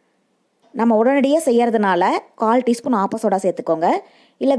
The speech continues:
வீட்ல ஸ்நாக்ஸுக்கு எப்பயும் ரெகுலரா செய்யற மாதிரி இருந்துச்சு அப்படின்னா நீங்க ஆப்ப சோடாவுக்கு பதில்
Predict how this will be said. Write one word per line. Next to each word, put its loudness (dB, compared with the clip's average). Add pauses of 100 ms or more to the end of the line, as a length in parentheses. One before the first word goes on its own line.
வீட்ல 2
ஸ்நாக்ஸுக்கு -2
எப்பயும் 2
ரெகுலரா 2
செய்யற 2 (100)
மாதிரி 2
இருந்துச்சு 0
அப்படின்னா -2 (400)
நீங்க 2 (100)
ஆப்ப -2
சோடாவுக்கு 0
பதில் 0